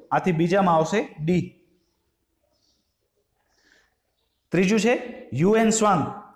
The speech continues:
તો યુએન સ્વાંગ એ વલ્લભ વિદ્યાપીઠની મુલાકાત લેનાર ચીની યાત્રી હતો. આથી ત્રીજામાં આવશે ઈ, વલ્લભીની મુલાકાત લેનાર. અને ચોથું છે ટોલેમી. તો ટોલેમી એ ગ્રીક નાવિક હતો.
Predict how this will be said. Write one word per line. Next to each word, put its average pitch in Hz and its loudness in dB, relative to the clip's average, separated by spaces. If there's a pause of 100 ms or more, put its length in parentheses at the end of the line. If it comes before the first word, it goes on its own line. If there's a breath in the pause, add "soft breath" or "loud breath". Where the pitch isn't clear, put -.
તો 180 2
યુએન 185 2
સ્વાંગ 214 0
એ - -4
વલ્લભ 170 0
વિદ્યાપીઠની 208 0
મુલાકાત 196 2
લેનાર 175 -2
ચીની 190 2
યાત્રી 151 2
હતો. 127 -4 (180)
આથી 165 0
ત્રીજામાં 180 0
આવશે 208 -2
ઈ, - -2 (960)
વલ્લભીની 180 0
મુલાકાત 180 0
લેનાર. 143 2 (540 soft breath)
અને 170 0
ચોથું 196 0
છે 220 0
ટોલેમી. 202 2
તો - -4
ટોલેમી 208 0
એ 196 -2
ગ્રીક 180 -2
નાવિક 185 2
હતો. 131 -2